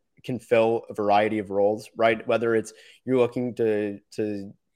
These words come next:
add depth to your big man rotation, whether it's you're trying to find a pick and roll guy,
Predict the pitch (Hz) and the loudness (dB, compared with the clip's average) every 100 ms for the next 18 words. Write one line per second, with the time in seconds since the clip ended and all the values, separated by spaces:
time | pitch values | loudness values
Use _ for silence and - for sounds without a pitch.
0 | _ - 98 113 104 113 117 - - 120 | _ -8 -4 -4 -4 0 0 -2 -12 -4
1 | 117 120 120 _ _ 135 151 127 98 90 | -2 -2 -6 _ _ -4 0 0 0 -6
2 | 95 87 - - - 110 113 117 110 - | -8 -12 -14 -16 -4 0 0 0 -2 -6
3 | - _ _ _ - 117 110 123 117 120 | -20 _ _ _ -4 -4 -2 -2 0 -2
4 | 113 120 - 113 107 - 120 113 101 107 | -2 -2 0 -2 -2 -6 -10 -6 -2 -2
5 | 110 92 90 90 | 0 0 2 0